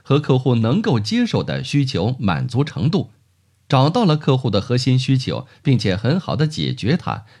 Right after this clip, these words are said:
自然会带来收入的增长。但企业家绝对不能只盯着销售收入，销售收入只是结果，而绝对不是目标。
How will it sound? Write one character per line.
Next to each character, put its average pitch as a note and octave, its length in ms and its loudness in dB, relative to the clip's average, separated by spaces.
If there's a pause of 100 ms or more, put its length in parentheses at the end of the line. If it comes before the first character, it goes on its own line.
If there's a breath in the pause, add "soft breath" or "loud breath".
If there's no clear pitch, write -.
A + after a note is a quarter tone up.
自 A3+ 200 0
然 C3 240 2
会 A#2 200 -2
带 D#2 160 -2
来 C#2 180 -4
收 A2+ 260 -2
入 G#2+ 140 -2
的 C2+ 140 -6
增 E3+ 260 0
长。 - 220 -8 (720)
但 A#2+ 200 4
企 E2+ 200 -4
业 G2+ 120 4
家 A2+ 280 0 (200 loud breath)
绝 D#3+ 220 4
对 D#3+ 160 4
不 B2+ 160 0
能 B2+ 180 2
只 E2 200 -4
盯 D#3+ 240 2
着 C#2 180 -2
销 A#2+ 280 0
售 - 220 -4
收 B2+ 200 0
入， D#3 220 -4 (460 soft breath)
销 B3+ 260 2
售 C3+ 200 4
收 G#3 160 2
入 D#3+ 160 2
只 A2 160 -2
是 B2 120 0
结 B2+ 200 -2
果， C2 340 -4 (180)
而 C3 140 2
绝 C3 260 0
对 F#2 200 -2
不 - 180 -6
是 B2+ 140 -2
目 B2 200 0
标。 A#2 320 -2